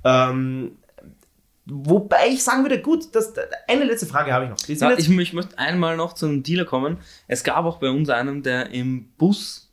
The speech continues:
Speaker 2: ähm, von der Schule nach Hause Center Shocks gedealt hat.
Speaker 1: Uh, ja, die, die Süßigkeiten-Dealer waren immer die coolen. Das
Speaker 2: Ja,
Speaker 1: waren
Speaker 2: er
Speaker 1: immer die
Speaker 2: hat
Speaker 1: coolen.
Speaker 2: einfach beim Metro eine Box gekauft und hat dann aus der Box rausverkauft.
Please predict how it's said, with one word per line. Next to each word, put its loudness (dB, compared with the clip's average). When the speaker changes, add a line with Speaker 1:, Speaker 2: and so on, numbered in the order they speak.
Speaker 2:
ähm, 0
von -2
der 0
Schule -4
nach -4
Hause -4
Center 0
Shocks -8
gedealt -8
hat. -18
Speaker 1:
Uh, 4
ja, 0
die, -2
die -2
Süßigkeiten-Dealer 2
waren 2
immer 0
die -6
coolen. -16
Das 6
Speaker 2:
Ja, 4
Speaker 1:
waren 2
Speaker 2:
er 4
Speaker 1:
immer 4
die 4
Speaker 2:
hat -8
Speaker 1:
coolen. 0
Speaker 2:
einfach -4
beim 2
Metro 0
eine 0
Box -4
gekauft -4
und -8
hat -4
dann -2
aus 2
der 0
Box -6
rausverkauft. -4